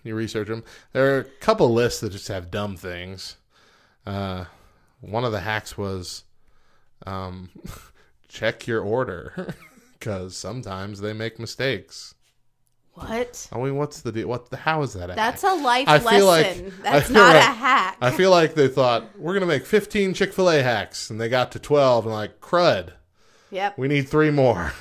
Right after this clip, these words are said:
Speaker 1: <laughs> Check your bag.
Speaker 2: Mm, no.
Speaker 1: Um, but another, another hack,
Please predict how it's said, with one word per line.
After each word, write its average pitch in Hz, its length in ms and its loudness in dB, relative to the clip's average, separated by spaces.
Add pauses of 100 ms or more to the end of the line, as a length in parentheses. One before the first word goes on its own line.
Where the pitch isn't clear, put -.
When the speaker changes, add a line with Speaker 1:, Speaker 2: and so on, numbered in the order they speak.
(120)
Speaker 1:
<laughs> - 340 -10
Check 330 380 2
your 277 160 2
bag. 120 800 6 (240)
Speaker 2:
Mm, 208 520 -12
no. 131 420 -2
Speaker 1:
Um, 123 280 -16 (280)
but 208 120 6
another, 254 300 8
another 180 320 6
hack, 147 400 2